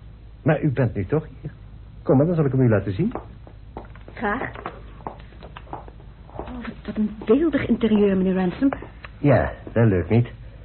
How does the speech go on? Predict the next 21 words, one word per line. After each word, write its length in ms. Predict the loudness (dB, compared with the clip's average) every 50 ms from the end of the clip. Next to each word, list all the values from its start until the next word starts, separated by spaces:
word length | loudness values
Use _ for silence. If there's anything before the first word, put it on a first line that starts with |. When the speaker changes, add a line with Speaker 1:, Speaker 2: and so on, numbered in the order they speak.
| -20 -20 -20 -20 -18 -10
Speaker 1:
Behalve 800 | -2 4 6 6 8 8 6 6 4 4 6 6 6 6 4 2 0 -4 -8 -16 -18 -18 -16
dit 380 | -14 -8 0 0 0 0 0 0
dan. 240 | 0 0 0 0 -2 -6 -8 -10 -14 -18 -20 -20 -20 -20 -20 -20 -16
Speaker 2:
Ah. 340 | -10 -6 -4 -4 -2 -4 -4 -6 -8 -16 -20 -20 -20 -20 -20 -20 -20 -20 -20 -20 -20 -20 -20 -20 -20 -20 -20 -18 -20 -20 -20 -20 -20 -20 -20 -20 -20 -20 -20 -20 -20 -20 -20 -20 -20 -20 -20 -20 -12 -2 4
Speaker 1:
Dit 200 | 4 4 4 6
beeld 240 | 6 6 6 6
is 160 | 2 -2 -2 0
dan 140 | 0 0
u, 240 | 2 2 0 -2 -4 -4
F. 60 | -2
Renate. 420 | 0 0 2 2 2 2 0 -2 -2 -4 -12 -20 -20 -20 -20 -20 -20 -20 -20 -8 0
Telkens 400 | 4 4 4 4 4 2 2 2
als 120 | 2 2
ik 40 | 0
de 120 | 0 -4 -2
trap 220 | 0 0 0 0
op 100 | -2 -4
ga, 160 | -2 -2 -2 0
passeer 340 | 0 -2 0 0 0 2
ik 80 | 2 0
hem. 160 | 0 -2 -2